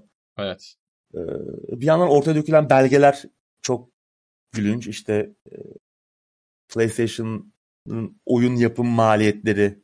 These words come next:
Speaker 2: işte biliyorsun hani bir takım belgeler, e, mahkemeye sunuluyor. Daha sonra hani kamuya açıklanacağı zaman bazı kısımlar, e, üzeri çiziliyor.
Speaker 1: Evet.
Speaker 2: Hassas bilgilerin ama burada <laughs> marker kalemle çizmişler. Yani marker kalem de tabii çok iyi bir kapatıcı değil.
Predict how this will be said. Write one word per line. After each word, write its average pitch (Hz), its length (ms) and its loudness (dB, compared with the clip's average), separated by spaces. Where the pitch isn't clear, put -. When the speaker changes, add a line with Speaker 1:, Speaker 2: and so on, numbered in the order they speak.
Speaker 2:
işte 101 240 -6
biliyorsun 127 300 0
hani 104 180 -4
bir 107 60 -12
takım 110 300 -4
belgeler, 107 560 2
e, 87 60 -8
mahkemeye 117 480 -4
sunuluyor. 117 500 -2
Daha 131 180 4
sonra 127 260 -2
hani 120 100 -4
kamuya 127 300 -6
açıklanacağı 127 440 -2
zaman 131 300 -2
bazı 127 480 4
kısımlar, 160 680 0
e, 156 40 -2
üzeri 175 300 4
çiziliyor. 151 540 2
Speaker 1:
Evet. 90 400 -12
Speaker 2:
Hassas - 580 0
bilgilerin 117 380 -4
ama 214 340 0
burada 208 600 4
<laughs> 147 140 -16
marker 151 640 4
kalemle 127 380 2
çizmişler. 117 460 0
Yani 180 140 2
marker 156 420 2
kalem 165 240 2
de 151 80 -6
tabii 151 180 -2
çok 156 320 -2
iyi 156 160 -2
bir 156 60 -4
kapatıcı 151 500 0
değil. 165 340 0